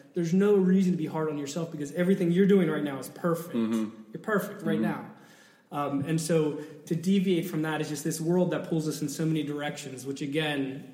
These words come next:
Speaker 1: your mind can get obliterated unless you decide to focus on your breath every
Speaker 2: Totally.
Speaker 1: once in a while.
Speaker 2: Yeah.
Speaker 1: Because that breath is tied to your heart. Your heart is tied to the universe.
Speaker 2: Mm-hmm.
Speaker 1: Um, and as long as you protect that heart and slow down that beat,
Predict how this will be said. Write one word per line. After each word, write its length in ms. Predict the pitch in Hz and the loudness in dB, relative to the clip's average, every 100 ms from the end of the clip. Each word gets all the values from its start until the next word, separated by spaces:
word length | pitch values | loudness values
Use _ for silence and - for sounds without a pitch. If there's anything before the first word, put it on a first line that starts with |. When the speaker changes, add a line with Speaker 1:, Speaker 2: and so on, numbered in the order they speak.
| - | -20
Speaker 1:
your 320 | 226 202 185 | -12 -2 2
mind 400 | 175 165 160 156 | 2 2 0 -2
can 180 | - 151 | -2 -2
get 320 | 143 135 - - | -2 -4 -6 -10
obliterated 760 | 147 156 165 165 156 147 143 | -8 0 2 4 2 2 -2
unless 380 | 135 139 143 139 | -2 -2 -2 -4
you 100 | 151 | -6
decide 600 | 139 - 147 - 160 151 | -6 -8 -8 -6 -4 -4
to 60 | 143 | -6
focus 380 | 147 151 135 147 | -6 -8 -8 -4
on 100 | 139 | -4
your 100 | 139 | -2
breath 240 | 143 139 | -4 -6
every 200 | 139 113 | -6 -4
Speaker 2:
Totally. 100 | 95 | -4
Speaker 1:
once 160 | 87 - | -4 -8
in 60 | |
a 80 | 135 | -12
while. 120 | - | -8
Speaker 2:
Yeah. 140 | 98 95 | -4 -4
Speaker 1:
Because 220 | 90 151 - - - - - _ - 240 | -4 -8 -10 -18 -20 -20 -20 _ -18 -6
that 300 | 196 208 175 | 0 2 2
breath 420 | 165 175 180 175 - | 0 2 2 0 -4
is 120 | - | -6
tied 300 | 165 156 139 | -4 -4 -2
to 60 | |
your 160 | 135 135 | -2 -2
heart. 600 | 135 196 196 202 196 - - - _ _ _ | -4 -4 -2 -4 -6 -14 -18 -20 _ _ _
Your 100 | - | -20
heart 320 | - 165 160 160 | -10 -4 -2 -4
is 100 | - | -10
tied 260 | - 147 135 | -10 -8 -8
to 40 | |
the 100 | 135 | -6
universe. 760 | 139 170 196 165 139 98 - - | 0 4 6 4 2 -2 -6 -8
Speaker 2:
Mm-hmm. 520 | 95 98 92 - - | -8 -6 -6 -8 -8
Speaker 1:
Um, 140 | 139 | -6
and 140 | 139 139 | -2 -4
as 120 | 139 | -2
long 200 | 170 185 | 0 0
as 120 | 156 | 0
you 60 | 160 | -2
protect 460 | 156 139 - 180 | -6 -6 -4 -2
that 160 | 175 156 | -2 -4
heart 360 | - 160 165 160 | -2 -2 -2 -4
and 100 | 135 | -10
slow 340 | - - 160 | -10 -2 2
down 300 | 160 151 143 | 2 0 -2
that 320 | 143 139 135 - | -4 -6 -6 0
beat, 520 | 180 165 151 - | 2 2 0 -6